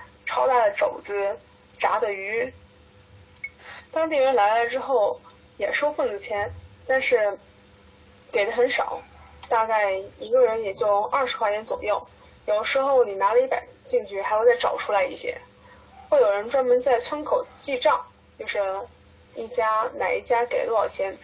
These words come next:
会记在一个本儿上。哪一年你们家结婚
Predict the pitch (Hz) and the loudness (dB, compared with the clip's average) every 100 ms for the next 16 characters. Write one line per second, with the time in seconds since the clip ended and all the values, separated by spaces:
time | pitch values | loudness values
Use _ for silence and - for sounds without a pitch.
0 | - - 523 247 240 208 - 494 - - | -20 -4 -2 0 2 2 2 0 -2 -2
1 | - - - - - - - - - 208 | -4 -4 -12 -20 -20 -20 -20 -10 -2 2
2 | 240 220 220 233 247 - - 190 226 254 | 4 2 0 -4 -8 -12 -12 0 2 2
3 | 208 202 | 0 0